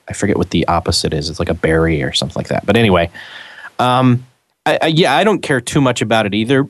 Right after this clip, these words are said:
except for the fact that is this what Google's trying to do down the road is, uh, with their already kind of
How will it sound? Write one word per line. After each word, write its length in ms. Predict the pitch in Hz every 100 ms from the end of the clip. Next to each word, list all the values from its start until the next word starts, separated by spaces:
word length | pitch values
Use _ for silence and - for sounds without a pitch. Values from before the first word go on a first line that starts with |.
| -
except 480 | 113 - - 185 -
for 180 | 151
the 100 | 120
fact 340 | 107 110 110 113
that 200 | 107 - _ _ -
is 360 | 143 170 165 135
this 220 | 147 -
what 140 | 131
Google's 300 | 113 131 123
trying 200 | - 135
to 80 | 110
do 180 | 98 123
down 200 | 113 113
the 80 | 101
road 340 | 113 123 101 -
is, 360 | 110 104 98 - _ _ _ _ _ _ 110
uh, 360 | 98 95 85 -
with 260 | 104 135 135
their 200 | 170 120
already 560 | 147 147 131 143 135
kind 380 | 120 127 123 110
of 360 | 107 101 98